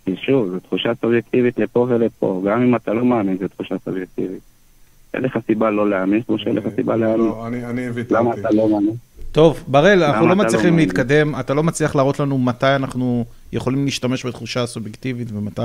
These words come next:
Speaker 3: לא, אנחנו לא הצלחנו להבין איך השיטה שלך עובדת. נסה לחשוב על זה, אולי דבר איתנו
Speaker 1: אתה
Speaker 3: שבוע
Speaker 1: תמיד
Speaker 3: הבא,
Speaker 1: תשתמש
Speaker 3: ותסביר לנו,
Speaker 1: בתחושה
Speaker 3: אני לא הצלחתי
Speaker 1: הסובייקטיבית.
Speaker 3: להבין.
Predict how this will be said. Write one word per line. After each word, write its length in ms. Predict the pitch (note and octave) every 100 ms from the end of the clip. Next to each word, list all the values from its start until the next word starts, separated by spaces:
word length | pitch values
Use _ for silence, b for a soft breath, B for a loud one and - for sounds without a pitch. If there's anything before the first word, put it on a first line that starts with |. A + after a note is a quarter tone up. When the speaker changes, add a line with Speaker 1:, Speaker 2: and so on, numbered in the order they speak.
| A#2
Speaker 3:
לא, 200 | A2+ A#2
אנחנו 220 | G#2+ -
לא 60 | A#2+
הצלחנו 280 | A2+ A2 B2
להבין 260 | A2+ A#2+
איך 100 | B2
השיטה 260 | - G#2+ B2
שלך 140 | A#2
עובדת. 600 | A2+ G#2+ A2+ B2+ D#3 - - - B B B B B -
נסה 200 | B2+ G3
לחשוב 340 | F#3 - D#3+
על 100 | C#3
זה, 160 | A2+ B2+
אולי 220 | B2+ D#3
דבר 200 | F3 F#3
איתנו 180 | F3+ F3+
Speaker 1:
אתה 100 | F3
Speaker 3:
שבוע 300 | F3+ F3+ F#3
Speaker 1:
תמיד 60 | F3+
Speaker 3:
הבא, 80 | D3+
Speaker 1:
תשתמש 100 | A#2+
Speaker 3:
ותסביר 260 | A2+ A#2
לנו, 200 | C#3 A#2
Speaker 1:
בתחושה 200 | A2 A2
Speaker 3:
אני 80 | -
לא 100 | C3+
הצלחתי 140 | - B2+ -
Speaker 1:
הסובייקטיבית. 40 |
Speaker 3:
להבין. 220 | A2+ A2